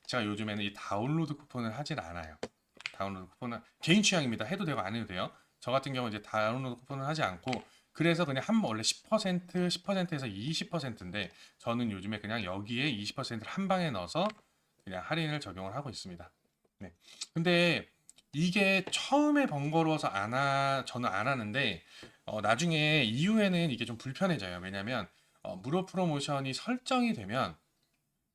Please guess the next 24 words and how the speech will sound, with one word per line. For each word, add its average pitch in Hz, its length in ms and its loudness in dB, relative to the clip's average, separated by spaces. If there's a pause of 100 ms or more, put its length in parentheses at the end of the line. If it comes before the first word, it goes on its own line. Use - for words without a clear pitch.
(140)
그때부터 208 480 0
가격을 151 340 -2
못 117 200 -8
바꿔요. 92 480 2 (680)
무조건 196 380 2
무료 156 200 2
프로모션을 147 580 0
취소를 247 560 0
하고 226 540 0 (300)
가격을 139 400 0
바꾼 170 400 0
뒤에 110 240 -2
재설정을 117 580 -2
해야 113 140 0
되는데 90 520 -2 (340)
요즘에 165 760 4
그 107 320 0
무료 139 160 0
프로모션 151 440 -2
진행 123 280 -2
중인 120 180 -2
거를 113 220 0
취소를 202 400 0
하면은 110 460 -2